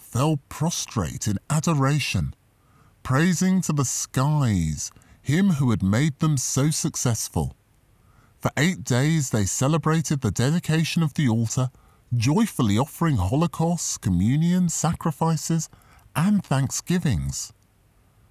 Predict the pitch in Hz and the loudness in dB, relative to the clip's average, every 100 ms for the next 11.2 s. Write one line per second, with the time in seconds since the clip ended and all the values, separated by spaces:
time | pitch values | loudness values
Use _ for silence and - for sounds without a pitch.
0 | _ _ _ 113 104 - 110 135 165 165 | _ _ _ -4 -2 -4 -2 2 2 2
1 | 151 156 151 - 156 151 - 87 - - | 2 0 0 0 -2 -2 -4 -6 -4 -2
2 | 123 139 156 160 - 143 151 135 160 147 | 0 0 -2 -2 -2 0 0 0 0 0
3 | 95 - - - 117 143 165 170 175 175 | -2 -4 -6 -2 0 2 2 2 2 0
4 | - - - - - 104 147 139 185 - | -2 -10 -20 -14 -2 0 0 0 -2 0
5 | 190 170 151 135 135 120 85 71 71 - | 0 0 -2 0 2 2 0 -4 -8 -16
6 | _ _ - 143 147 202 220 165 139 165 | _ _ -4 -2 0 0 0 -2 0 0
7 | 196 - - - - - 127 156 - - | 0 -4 -8 -10 -10 -4 -2 0 -2 -6
8 | - 190 233 165 98 80 76 - - - | -2 0 2 2 2 0 -2 -6 -8 -14
9 | - _ - 98 85 - 139 165 165 147 | -20 _ -4 -2 -2 -2 0 2 0 0
10 | 165 147 147 - 120 107 98 80 73 - | 0 2 0 -2 -2 2 2 0 -4 -6
11 | - | -10